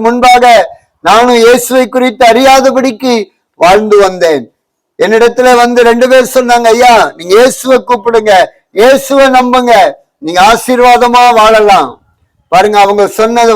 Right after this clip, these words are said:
வார்த்தையை நான் அப்படியே ஏற்றுக்கொண்டு ஆண்டவராகிய இயேசுவை நோக்கி நான் கூப்பிட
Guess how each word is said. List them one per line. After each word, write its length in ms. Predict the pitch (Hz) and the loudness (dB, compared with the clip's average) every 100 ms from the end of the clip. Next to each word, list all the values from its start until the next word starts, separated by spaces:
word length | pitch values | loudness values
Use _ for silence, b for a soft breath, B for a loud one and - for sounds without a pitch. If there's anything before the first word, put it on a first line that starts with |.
| 208 | 2
வார்த்தையை 380 | 240 - 240 233 | 0 -2 -2 0
நான் 160 | 220 | 0
அப்படியே 260 | 202 220 254 247 | -2 0 2 4
ஏற்றுக்கொண்டு 640 | 240 - 247 214 226 220 214 160 b b b _ | 2 0 -4 -2 -2 0 0 0 b b b _
ஆண்டவராகிய 680 | - 208 220 220 220 208 202 | -4 -2 0 2 2 2 2
இயேசுவை 420 | 226 226 - 233 220 196 | 2 0 -2 -2 -2 -2
நோக்கி 280 | 214 233 233 | -2 -2 -2
நான் 300 | 220 202 175 208 | -2 -2 -4 -4
கூப்பிட 320 | 226 220 | -4 -2